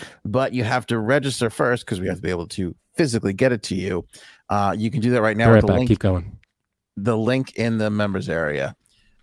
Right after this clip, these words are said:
Speaker 1: Uh, so if you're a member, just go to the member link in the description below that says to join. Just click on that if you already joined. It'll take you right to the members area. You'll see the link. Put your information in. Do. Boom, you're done. If you're not a member, you can still join.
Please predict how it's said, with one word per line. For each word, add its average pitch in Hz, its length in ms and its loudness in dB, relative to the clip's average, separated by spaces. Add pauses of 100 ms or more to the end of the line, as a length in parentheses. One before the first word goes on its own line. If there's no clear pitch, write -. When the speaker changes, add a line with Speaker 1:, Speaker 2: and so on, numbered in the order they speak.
Speaker 1:
Uh, 101 280 2
so 113 280 0
if 107 200 -2
you're 117 180 2
a 110 60 2
member, 123 600 2 (380)
just 117 180 -2
go 131 100 4
to 131 60 4
the 127 160 4
member 139 340 2
link 139 420 -2 (100)
in 127 120 0
the 135 120 2
description 127 480 -4
below 165 440 -2 (100)
that 117 140 0
says 117 220 0
to 123 100 -6
join. 156 460 0
Just 113 140 -6
click 131 180 -2
on 123 80 0
that 123 200 -2
if 107 100 -6
you 117 100 0
already 110 180 0
joined. 117 320 -2 (580)
It'll 104 160 -2
take 127 160 2
you 120 100 2
right 117 100 0
to 113 60 -4
the 113 40 -2
members 107 300 0
area. 104 240 2
You'll 104 140 -2
see 113 300 -2
the 104 240 0
link. 107 480 -4 (220)
Put - 120 -4
your 104 120 -2
information 95 520 -4
in. 87 200 -8
Do. 98 240 -2 (260)
Boom, 101 220 0
you're 82 80 -2
done. 110 280 -2 (960)
If - 60 -16 (260)
you're 117 100 2
not 175 160 6
a - 20 6
member, 113 440 4
you 107 120 -4
can 110 120 -4
still 180 260 0
join. 117 500 0